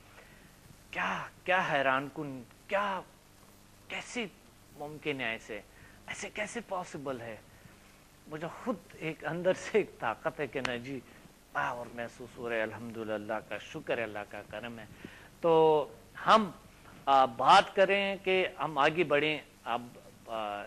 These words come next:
इस तरह के सरबस्ता राजू को, कुछ ऐसी चीज़ों का हम, कुछ ऐसे positivity को, कुछ ऐसी ताकतों का हम जिक्र करें और उसको समझने की कोशिश करें। आ, वो है, आ, सबसे अहम बात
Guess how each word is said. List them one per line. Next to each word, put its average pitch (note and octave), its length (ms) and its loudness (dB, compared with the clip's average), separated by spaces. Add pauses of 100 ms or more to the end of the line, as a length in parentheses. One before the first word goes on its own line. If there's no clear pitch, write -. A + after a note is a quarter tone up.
इस - 160 -12
तरह C3+ 200 4
के A#2+ 200 -8
सरबस्ता A#2+ 580 -4
राजू A#2+ 460 0
को, A#2 80 -14
कुछ - 240 -14
ऐसी C#3+ 280 2
चीज़ों A#2+ 320 -10
का A2+ 180 -4
हम, A2+ 140 -12 (460)
कुछ A#2+ 340 -10
ऐसे B2+ 200 -2
positivity B2 720 -6
को, A2+ 160 -14
कुछ A2+ 220 -16
ऐसी A2+ 280 -12
ताकतों G#2+ 360 -6
का A#2+ 200 -6 (500)
हम A#2+ 260 -10 (840)
जिक्र D3+ 280 0
करें B2 280 -8 (600)
और B2 360 -2
उसको A#2+ 460 -8
समझने G#3+ 600 2
की E3 140 -6
कोशिश B2 380 -10
करें। A#2 260 -10 (580)
आ, A#2 180 0
वो C#3 260 2
है, B2+ 360 4 (1040)
आ, - 60 -8
सबसे - 540 -10
अहम B2 480 -12
बात G#2+ 240 -4